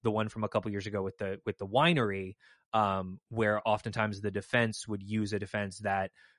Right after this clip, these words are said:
actually the winery made a mistake and that's why there was poison in the wine, and you would put on an employee, a P and E Estates employee, um, who said, "Oh, actually, maybe we didn't do that right."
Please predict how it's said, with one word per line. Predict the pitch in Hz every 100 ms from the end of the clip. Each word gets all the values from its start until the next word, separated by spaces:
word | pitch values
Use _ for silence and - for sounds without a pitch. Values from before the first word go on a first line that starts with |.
| _ _
actually | 117 110 - 113
the | 101
winery | 101 120 127 117 110
made | 107 98
a |
mistake | 95 - - 160 151 107 98 - _ -
and | 110
that's | 110 110 -
why | 104 101
there | 101 98
was | -
poison | - 104 101 98
in | 92
the | 95
wine, | 156 160 113 104 98 - _ _ 117
and | 110
you | 110
would | 101
put | - 110
on | 104 101
an | 98
employee, | 95 - 107 101
a | 95
P | - 107
and | 98
E | 95
Estates | - 110 104 -
employee, | 98 107 98 95 92 92 _ _ _
um, | 104 98 92 90 95 _ _
who | -
said, | 110 113 98
"Oh, | 120 139
actually, | 123 - 113
maybe | 110 107
we | 101
didn't | 120 151 113
do | 101
that | 98
right." | 104 98 95